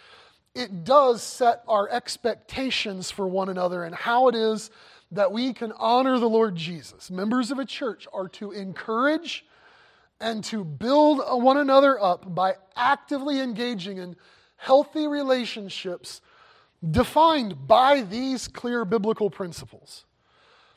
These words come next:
And if, if at this point your reaction to the text is to say, <laughs> "Yeah, that's right,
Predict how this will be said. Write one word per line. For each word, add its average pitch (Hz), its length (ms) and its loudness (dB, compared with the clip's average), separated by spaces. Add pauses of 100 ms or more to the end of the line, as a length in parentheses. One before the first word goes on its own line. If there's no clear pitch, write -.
(280)
And 254 160 -2
if, 294 360 4 (100)
if 330 220 2
at 370 200 4
this 339 200 0
point - 600 -12 (1000)
your 226 220 -2
reaction 302 640 2
to 311 100 -6
the 262 120 -6
text - 480 -10
is 196 160 -10
to 202 100 -14
say, 196 380 -2 (1000)
<laughs> - 800 -16
"Yeah, 311 440 8
that's 311 260 6
right, 247 380 4